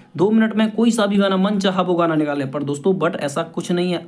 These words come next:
आप अच्छे दिमाग से सोचिए, आप हारमोनियम,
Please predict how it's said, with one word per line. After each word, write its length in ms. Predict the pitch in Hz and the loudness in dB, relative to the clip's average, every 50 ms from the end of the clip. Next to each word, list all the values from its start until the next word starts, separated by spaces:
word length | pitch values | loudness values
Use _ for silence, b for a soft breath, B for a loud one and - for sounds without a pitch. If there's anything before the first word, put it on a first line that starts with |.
| - 165 | -2 0
आप 420 | 180 202 208 202 - - - - - | 0 0 0 -4 -8 -16 -12 -8 -6
अच्छे 360 | 185 185 190 - - 233 220 | -6 -6 -6 -6 -2 0 0
दिमाग 300 | 214 202 190 190 190 190 | 2 2 2 2 2 0
से 100 | 190 185 | 0 -2
सोचिए, 320 | 185 - 165 156 175 180 190 | -2 -4 -6 -2 0 0 2
आप 180 | 175 180 180 - | 0 0 -2 -6
हारमोनियम, 680 | - - 135 135 156 170 175 190 196 190 196 190 165 135 | -8 -4 -2 -2 0 2 2 2 2 2 2 2 2 0